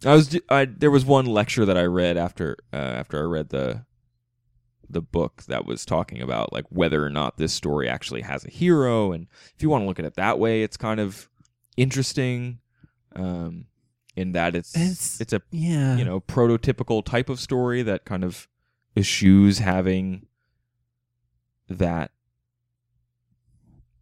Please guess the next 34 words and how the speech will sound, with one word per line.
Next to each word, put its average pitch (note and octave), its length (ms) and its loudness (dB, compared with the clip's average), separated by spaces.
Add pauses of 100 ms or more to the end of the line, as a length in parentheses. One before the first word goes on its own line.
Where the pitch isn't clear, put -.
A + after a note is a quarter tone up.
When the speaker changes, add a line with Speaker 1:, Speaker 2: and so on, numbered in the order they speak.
(560)
Speaker 1:
you - 100 -8
know, - 120 -6
m-, - 280 -10 (480)
stereotypical - 760 -2
protagonist. F2+ 720 -6
I - 60 -6
don't F#2 140 -6 (100)
know. - 80 -18 (240)
Speaker 2:
There's, E3+ 340 4
yeah, F3 280 6
I D3+ 100 6
mean, D3+ 140 4
there D3 100 4
was C3 140 4
no D3 220 8
clear B2+ 460 4
protagonist A#2+ 720 2
and A#2 140 2
antagonist. C3 720 2
It's A2 100 -2
just A#2 180 0
a B2 40 0
bunch A2+ 260 0
of A2+ 160 -2
stuff A2+ 300 -2
that C3 120 0
happens. B2+ 600 6 (640)
Speaker 1:
<laughs> G3+ 100 0 (880)
Modernism. A#2+ 960 6 (300)
Ahead D3 320 6
of B2 120 6
Speaker 2:
Yeah. C3 60 8
Speaker 1:
its A2+ 120 8
time. G2+ 520 0